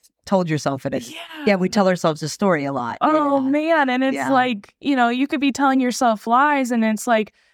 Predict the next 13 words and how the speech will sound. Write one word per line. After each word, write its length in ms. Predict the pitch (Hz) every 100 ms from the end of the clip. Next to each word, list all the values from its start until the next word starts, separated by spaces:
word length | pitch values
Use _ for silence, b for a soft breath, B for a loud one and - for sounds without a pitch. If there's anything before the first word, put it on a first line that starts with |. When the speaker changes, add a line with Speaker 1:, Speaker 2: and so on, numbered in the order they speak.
| _
Speaker 2:
that's 320 | 269 277 - 302
not 180 | 302
even 220 | 285 269 233
true. 340 | - 285 370
Like, 240 | 208 180
you're 240 | 202 294 339
an 120 | 277
amazing 440 | 269 330 381 247 208
designer, 420 | 196 202 185 180
or 180 | - 220
you're 240 | 277 349
an 100 | 302
amazing 160 | 294